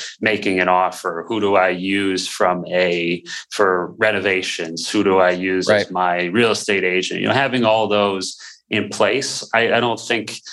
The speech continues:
Speaker 1: I don't have a, um, perfect solution of, like, "Oh, you should use, uh,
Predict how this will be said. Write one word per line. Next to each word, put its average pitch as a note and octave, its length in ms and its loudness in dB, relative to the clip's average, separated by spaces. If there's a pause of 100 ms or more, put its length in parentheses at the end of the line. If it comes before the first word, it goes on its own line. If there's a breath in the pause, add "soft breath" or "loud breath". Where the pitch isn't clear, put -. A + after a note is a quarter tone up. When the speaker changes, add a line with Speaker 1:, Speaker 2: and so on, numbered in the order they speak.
(160 loud breath)
Speaker 1:
I A2 80 2
don't A2 160 0
have G#2 300 2
a, F#2 340 -2
um, F2 540 -6 (880 loud breath)
perfect A2 340 0
solution G#2+ 400 2
of, G2 80 2
like, F#2 140 4
"Oh, A#2 180 4
you G#2 100 0
should G#2 280 -4
use, G#2 640 0 (340 loud breath)
uh, F2+ 440 2